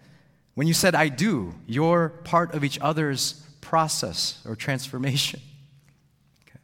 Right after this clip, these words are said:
Parenting, it's not about what you want your child to be in the end, but it, goals are not bad, but it's not all about that. But rather, it's about the present day investment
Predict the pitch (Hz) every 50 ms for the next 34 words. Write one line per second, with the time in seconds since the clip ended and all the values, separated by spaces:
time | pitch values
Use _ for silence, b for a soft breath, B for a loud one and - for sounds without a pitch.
0 | _ _ _ _ _ _ _ _ _ _ _ _ _ _ _ _ B B B B
1 | B B - 202 233 233 220 190 - - 131 107 92 85 85 - - - - -
2 | - 139 - - 233 233 208 190 190 175 151 - B B B B B - 165 -
3 | - 160 160 165 160 156 139 - - 156 147 147 143 120 120 135 143 139 127 123
4 | 117 120 151 185 208 185 185 165 - - B B B B B B B B - -
5 | - - - - - 143 - 156 - 175 190 190 160 180 170 165 120 107 117 104
6 | 101 113 143 180 180 160 - 170 151 143 - - - 160 160 202 165 170 185 175
7 | 143 113 151 220 254 - - 120 113 143 185 - - - - - - - - _
8 | _ _ _ - 143 139 165 190 247 247 185 170 160 160 - 160 147 175 170 156
9 | - - - - - - - - - - _ _ _ _ _ 139 135 - - 180
10 | 185 165 180 165 147 170 165 160 151 135 131 156 165 160 - - 147 143 117